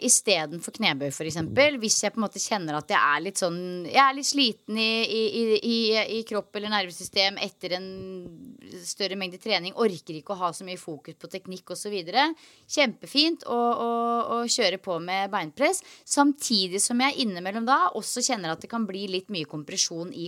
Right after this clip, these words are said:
korsryggen, for du løfter jo ganske tungt. Eh, og det som jeg synes er fint med ettbens beinpress, er at du trenger jo absolutt ikke all verdens med kiloer på, for det også er jo litt sånn stress med den beinpressen, at du må jo lesse på masse kiloer, så det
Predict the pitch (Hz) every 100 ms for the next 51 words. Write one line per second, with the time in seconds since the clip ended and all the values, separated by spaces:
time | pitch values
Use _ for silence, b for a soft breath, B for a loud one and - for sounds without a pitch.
0 | 165 143 - 139 135 151 139 196 208 233
1 | - 202 202 196 202 - 277 330 453 -
2 | - B B B B - 262 269 277 -
3 | 240 233 208 - 262 269 - 247 226 -
4 | 247 - 262 294 330 277 - 185 - -
5 | 220 233 240 - 214 226 165 - 254 381
6 | - 220 208 214 262 240 - 180 170 220
7 | - - - - 226 214 208 - 190 180
8 | 170 143 143 - 196 - 165 170 170 240
9 | 294 B B - 240 269 226 269 208 190
10 | 190 - 190 185 - - 147 135 - 196
11 | 185 180 156 135 147 139 208 196 208 180
12 | 185 240 254 - - - 185 202 214 -
13 | - - 202 202 180 208 269 320 B B
14 | B 262